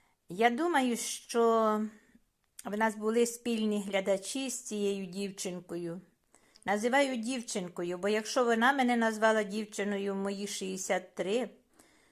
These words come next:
то вона точно дівчинка. Подивіться, яка краса,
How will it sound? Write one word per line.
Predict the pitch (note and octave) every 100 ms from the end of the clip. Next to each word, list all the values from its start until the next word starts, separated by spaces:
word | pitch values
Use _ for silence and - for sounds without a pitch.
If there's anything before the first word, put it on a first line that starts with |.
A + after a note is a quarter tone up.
| _ _ -
то | F3+
вона | G3 G#3+
точно | G#3 - - - E3
дівчинка. | D#3 D#3+ D#3 - - - A3 G3+ _ _ _ _ _ _ _ _ _ _ _ _
Подивіться, | - G3 A#3 A#3+ G#3+
яка | G3 G3 A#3
краса, | A#3 G#3 G#3 - F3